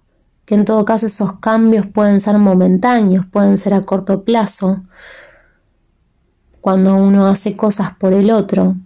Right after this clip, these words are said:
pero nuestra esencia no la vamos a poder modificar, salvo que realmente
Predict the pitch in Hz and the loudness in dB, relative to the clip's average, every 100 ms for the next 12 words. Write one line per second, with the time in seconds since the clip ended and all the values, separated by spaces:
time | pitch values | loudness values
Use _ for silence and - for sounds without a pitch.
0 | _ _ _ _ 202 196 196 185 - 196 | _ _ _ _ 0 2 2 0 -2 -2
1 | - 262 247 226 202 - 196 196 196 214 | -2 0 2 2 0 0 -2 -2 -2 0
2 | 226 226 226 220 214 202 190 196 196 202 | 0 0 0 0 0 -4 -2 0 2 2
3 | 214 214 202 202 196 208 190 196 - - | 2 2 0 -4 -6 -2 -2 -2 -4 -2
4 | 208 214 208 196 208 214 233 233 233 214 | 0 0 0 -2 0 2 2 2 2 2
5 | 196 190 196 196 | 0 0 -2 -4